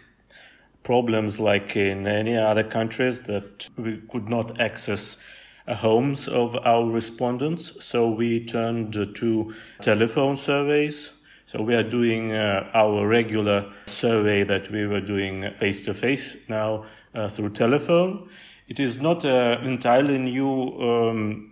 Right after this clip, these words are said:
methodology for us, of course, but, uh, our trends, uh, main trends that we were monitoring, uh, so now we turn to telephone and, uh, have to be,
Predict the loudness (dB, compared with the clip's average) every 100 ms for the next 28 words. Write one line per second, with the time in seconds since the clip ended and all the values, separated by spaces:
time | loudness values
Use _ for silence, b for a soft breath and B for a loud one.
0 | _ -12 -8 -4 0 -2 0 2 4 2
1 | 0 -2 4 6 6 0 -4 -2 0 0
2 | -6 -10 -2 0 -2 -10 -4 0 4 4
3 | 0 B B B 4 6 2 -2 2 4
4 | 4 2 -4 -6 -8 -4 0 2 2 2
5 | 2 0 -2 -2 -4 -4 -6 -4 -4 -2
6 | -2 -2 -2 -2 -2 -2 -2 -2 -8 B
7 | B B B -4 -2 -2 -4 -4 -2 0
8 | 2 2 2 0 -4 -4 -4 -4 -6 -4
9 | -2 -4 -4 -4 -4 -2 -4 -2 -2 -4
10 | -6 -6 -4 -4 0 -2 -2 -8 -4 -2
11 | -2